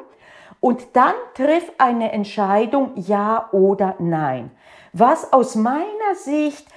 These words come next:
nicht zielführend ist und aus meiner Lebenserfahrung, ist auf Dauer Halbmaßnahmen zu fahren. Mal hin, mal nicht oder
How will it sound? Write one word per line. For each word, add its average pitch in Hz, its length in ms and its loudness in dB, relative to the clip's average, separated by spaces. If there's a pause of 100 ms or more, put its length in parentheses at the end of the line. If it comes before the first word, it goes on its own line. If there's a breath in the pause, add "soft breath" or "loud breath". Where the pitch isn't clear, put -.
(180 soft breath)
nicht 339 480 2 (420)
zielführend 277 1000 0
ist 254 300 2
und 196 200 -2
aus 196 240 2
meiner 180 300 4
Lebenserfahrung, 320 1160 0 (1300 loud breath)
ist - 400 0
auf - 260 4
Dauer 285 440 4 (140)
Halbmaßnahmen 156 1400 0 (260 loud breath)
zu 165 320 -2
fahren. 139 760 -4 (400 soft breath)
Mal 190 360 4
hin, 269 300 2 (280)
mal 180 320 2
nicht 311 500 -2 (340 soft breath)
oder 240 500 2